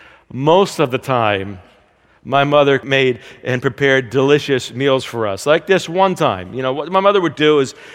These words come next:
she would leverage herself, and she would use a crock pot. You know, a crock pot is what we use when we're busy. We want to take care of other things, so we throw a bunch of things into a crock pot,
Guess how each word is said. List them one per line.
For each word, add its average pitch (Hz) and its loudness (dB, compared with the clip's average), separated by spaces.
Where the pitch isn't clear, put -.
she 190 -4
would 165 4
leverage 170 2
herself, 120 -4
and 135 -6
she 165 -4
would 156 -2
use 165 0
a 135 2
crock - -6
pot. - -10
You - -10
know, 170 4
a 143 4
crock 196 0
pot 165 2
is 135 -4
what 151 -2
we 147 -4
use 135 0
when 143 -4
we're 147 2
busy. 135 2
We 120 -4
want 147 -2
to - -12
take 160 0
care 160 0
of 143 -2
other 175 2
things, 139 -4
so 139 -4
we 135 -4
throw 156 0
a - -2
bunch 156 0
of 151 -6
things 147 -4
into 156 0
a 139 0
crock 170 -2
pot, 113 -4